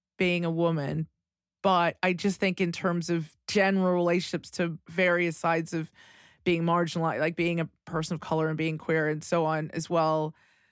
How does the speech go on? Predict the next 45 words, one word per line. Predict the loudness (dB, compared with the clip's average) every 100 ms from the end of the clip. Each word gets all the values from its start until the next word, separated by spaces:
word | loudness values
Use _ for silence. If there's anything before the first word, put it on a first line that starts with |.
| _
Thinking | -2 0 0 0
about | 2 4 2 0
when | -2 0 2
I | 2
was | 2 2 0
in, | 0 0 -2 -4 0
like, | 0 2
most | 2 0 0
of |
my | 0
education, | 0 -2 -4 -4 -4 -6
to | -4
be | -2
honest, | 0 0 0 -2 -2
e-, | -2 0
even | 2 2
though | 4 4
I | 2
trained | 0 0 0
with | 0
some | -2
really | 0 0 -2
incredible | -2 -4 -4
people | -4 -4 -2 0
and | 0
I | 0
went | -2 -2
to | 0
really | 0
brilliant | 2 0 2 0 -2
institutions, | -4 -4 -6 -4 -4 -2 -2 -2 -6 -14 -20 -20 -6
for | -4
example, | 0 2 0 0
<laughs> | 0 0
like, | -2 -16 -20 -20 _ _
when | 2 2
I | 2
went | 2 -2
to | -2
film | 0 0 -2
school, | -2 0 2 0 0
I | 0
was | 2 0
one | 0 2 2
of | 2 2 -2 -8